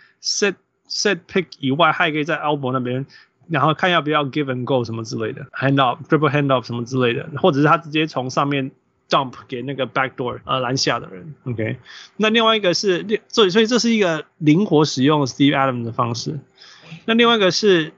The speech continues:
以前，以前那个没有 Gallinari 的时候，Gallinari 在的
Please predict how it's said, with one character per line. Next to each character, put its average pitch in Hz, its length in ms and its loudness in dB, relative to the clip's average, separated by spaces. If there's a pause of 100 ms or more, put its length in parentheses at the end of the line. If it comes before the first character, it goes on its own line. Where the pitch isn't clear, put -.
(220)
以 151 160 0
前， 135 480 0 (180)
以 160 160 -2
前 139 580 0
那 180 220 -2
个 120 420 0
没 151 320 4
有 120 480 0 (260)
Gallinari 156 580 2
的 117 100 -4
时 123 160 -6
候， 127 280 -2
Gallinari 175 560 0 (280)
在 175 180 0
的 139 180 -6